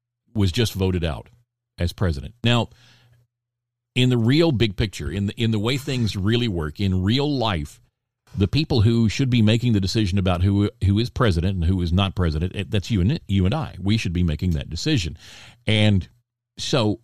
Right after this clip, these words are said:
if you just look at things through that, that lens, then the voters have spoken. You may disagree with the outcome of the election. I do, but,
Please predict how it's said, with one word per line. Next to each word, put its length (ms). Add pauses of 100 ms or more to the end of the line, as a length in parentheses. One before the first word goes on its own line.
if 160
you 80
just 220
look 160
at 100
things 300
through 220
that, 320 (200)
that 300
lens, 560 (440)
then 420
the 80
voters 360
have 120
spoken. 400 (260)
You 160
may 140
disagree 440
with 120
the 100
outcome 300
of 60
the 120
election. 420
I 180
do, 240
but, 520